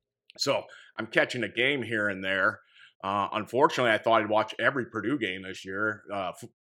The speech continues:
basketball-wise, and I didn't see any of them hardly. I s-, probably saw maybe half a dozen solidly.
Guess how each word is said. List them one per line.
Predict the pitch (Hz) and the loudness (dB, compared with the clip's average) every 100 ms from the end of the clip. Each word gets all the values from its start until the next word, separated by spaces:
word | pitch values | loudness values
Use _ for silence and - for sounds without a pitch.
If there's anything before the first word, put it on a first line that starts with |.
| _ | _
basketball-wise, | 117 147 131 104 95 87 92 107 | 0 2 2 4 2 2 0 -2
and | 101 | -4
I | 95 | -4
didn't | 107 95 | -4 -6
see | - 98 | -6 -2
any | 110 135 | 0 0
of | 87 | -4
them | 87 87 85 | -4 -8 -4
hardly. | 90 82 98 | -4 -2 -4
I | 92 | -4
s-, | 87 - | -8 -4
probably | 107 92 | -4 -4
saw | 87 107 101 92 - _ - - | -6 0 0 0 -6 _ -20 -14
maybe | - 107 104 | -4 -2 2
half | 101 104 | 2 2
a | 101 | 0
dozen | 85 110 113 98 | 0 2 2 -4
solidly. | 90 101 107 104 87 90 98 | -4 -2 0 -2 -6 -8 -10